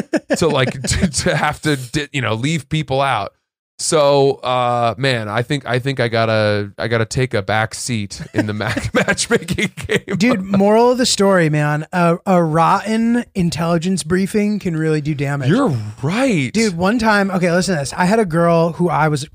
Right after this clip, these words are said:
Speaker 1: crazy about in college. We
Speaker 2: Mm-hmm.
Speaker 1: messed around a little bit.
Speaker 2: Mm-hmm.
Speaker 1: My ex-girlfriend at the time was a real fucking pariah. Every time I would have a thing going, she would try to sabotage it
Speaker 2: Yeah,
Speaker 1: and did.
Speaker 2: saboteur.
Speaker 1: Saboteur. So we,
Speaker 2: Yeah.
Speaker 1: we spent some time together in college. Always was fond of it. I'll never forget those times.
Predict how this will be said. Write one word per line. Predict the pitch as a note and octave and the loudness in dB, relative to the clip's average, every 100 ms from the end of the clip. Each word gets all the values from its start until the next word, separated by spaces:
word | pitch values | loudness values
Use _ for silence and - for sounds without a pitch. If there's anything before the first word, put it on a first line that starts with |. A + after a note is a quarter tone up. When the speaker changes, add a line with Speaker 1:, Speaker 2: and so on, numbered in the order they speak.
| - - | -20 -4
Speaker 1:
crazy | F3 E3 C#3+ | 0 2 2
about | D3+ D3 C#3+ | 0 0 -2
in | C3+ | -6
college. | B2 A#2+ A#2+ - - _ | -6 -8 -10 -12 -20 _
We | - D#3 | -6 -4
Speaker 2:
Mm-hmm. | |
Speaker 1:
messed | D#3 C#3+ - | -2 -4 -2
around | D3+ C#3+ | -2 -2
a | |
little | B2+ C#3 C3 | -4 -4 -2
bit. | C3+ C3 _ - | -2 -4 _ -10
Speaker 2:
Mm-hmm. | A2+ | -2
Speaker 1:
My | F#3+ A3+ | 2 2
ex-girlfriend | A3 - F3 E3+ E3+ | 0 0 0 2 0
at | D3+ | -2
the | D3 | -4
time | C#3+ C#3+ C#3+ | -6 -4 -4
was | C#3+ | -4
a | C#3+ | -4
real | C#3 C#3+ | -2 -4
fucking | C3 D3+ - C#3 | -4 -8 -8 -8
pariah. | - C#3+ C3+ C3+ C3+ B2+ - _ - | -6 -4 -2 -2 -2 -4 -8 _ -2
Every | F3 G3+ | 2 2
time | E3+ F3+ F3 | 2 2 2
I | E3+ E3 | 4 4
would | |
have | D#3+ D#3 | 2 2
a | |
thing | D#3 F3 E3 | 0 -2 -2
going, | D#3 D#3 D3 | 0 0 0
she | - D#3 | -2 -4
would | C#3+ | -2
try | D3+ | -4
to | C#3+ | -4
sabotage | - C#3+ C#3+ C#3 C3 B2+ | -2 -2 -2 -4 -4 -4
it | C3 - - | -8 -10 -10
Speaker 2:
Yeah, | A2 E3+ | -4 2
Speaker 1:
and | |
did. | F3 | 2
Speaker 2:
saboteur. | E3 D#3+ C3+ B2+ C3+ D#3+ G2+ F#2+ | 4 2 0 0 0 2 0 -4
Speaker 1:
Saboteur. | - E3+ E3 D#3+ E3 D3 C3+ | -2 0 2 0 0 0 0
So | F#3 | 0
we, | E3+ F#3 G#3+ | 2 2 2
Speaker 2:
Yeah. | A#3+ F#3 | 2 2
Speaker 1:
we | F#3+ | 0
spent | - A3 | 2 0
some | A3 | 0
time | A3 G#3 | 0 0
together | F#3+ F#3 F3+ | 0 0 0
in | E3 | 0
college. | E3 D3+ D3+ D3 - _ _ _ | 0 0 0 -4 -14 _ _ _
Always | F#3 F3 E3+ | 0 2 2
was | D3+ | -2
fond | - D#3 D3+ | -2 -2 0
of | D3 | 0
it. | D3 - | -2 -4
I'll | D#3 | -4
never | D#3 D3 C#3 | -4 -4 -4
forget | D#3 C#3+ C3+ | -4 -4 -4
those | C#3+ B2+ | -6 -4
times. | D3+ C3 C3 | -6 -4 -6